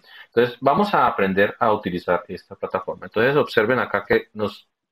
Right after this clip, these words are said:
vamos a la ventana de, eh, fondear, ¿sí? Y vamos a decirle PayPal, porque PayPal es donde tengo, eh, mis cositas, ¿ok?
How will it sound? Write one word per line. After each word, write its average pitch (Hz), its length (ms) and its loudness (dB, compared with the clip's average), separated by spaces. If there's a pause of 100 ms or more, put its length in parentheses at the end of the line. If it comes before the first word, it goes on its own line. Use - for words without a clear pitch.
(180)
vamos 101 400 -2
a 104 100 -2
la 98 140 2
ventana 92 440 -2
de, 127 260 -2 (500)
eh, 92 280 0
fondear, 110 520 2 (2250)
¿sí? 120 320 -6 (1080)
Y 127 320 4
vamos 123 260 4
a 123 60 2
decirle 107 760 4
PayPal, 92 680 0 (280)
porque 113 300 -12
PayPal 90 380 -4
es 90 120 2
donde 87 280 -4
tengo, 90 420 -2 (520)
eh, - 280 -20
mis 90 220 -8
cositas, - 520 -10 (200)
¿ok? - 200 -16